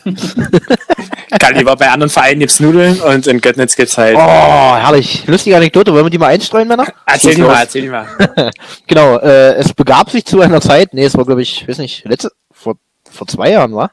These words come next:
Speaker 2: Nee, war letzte Saison, war letzte Saison.
Speaker 1: Letzte
Speaker 2: War
Speaker 1: Saison, genau, da waren wir in
Speaker 2: sechs erste.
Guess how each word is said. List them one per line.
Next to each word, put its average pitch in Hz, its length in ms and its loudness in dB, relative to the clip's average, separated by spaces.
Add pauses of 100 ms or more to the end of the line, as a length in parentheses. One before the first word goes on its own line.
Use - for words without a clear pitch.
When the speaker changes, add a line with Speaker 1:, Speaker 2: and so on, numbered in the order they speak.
(480)
Speaker 2:
Nee, 160 160 0
war 185 60 0
letzte 180 240 -2
Saison, 123 300 -6
war 127 80 -4
letzte 135 240 -8
Saison. 120 100 -4
Speaker 1:
Letzte 117 160 -4
Speaker 2:
War 117 80 0
Speaker 1:
Saison, 135 140 0
genau, 131 180 2
da 120 140 4
waren 147 160 -2
wir 160 140 2
in 147 80 -2
Speaker 2:
sechs 139 180 -8
erste. 131 120 -4